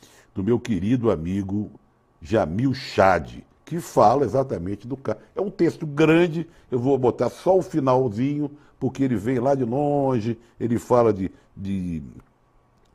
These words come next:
Ele fala do Hitler, ele fala do nazismo, ele fala do uso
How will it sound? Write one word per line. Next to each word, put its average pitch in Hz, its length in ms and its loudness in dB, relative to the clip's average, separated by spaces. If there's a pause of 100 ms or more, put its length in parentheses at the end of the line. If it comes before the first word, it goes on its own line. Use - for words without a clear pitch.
(100)
Ele 98 120 -4
fala 113 240 2
do 90 100 -2
Hitler, 101 800 4 (160)
ele 92 180 -2
fala 101 340 4
do 95 100 -2
nazismo, 92 880 0 (240)
ele 98 160 -2
fala 110 320 4
do 101 120 0
uso 107 480 2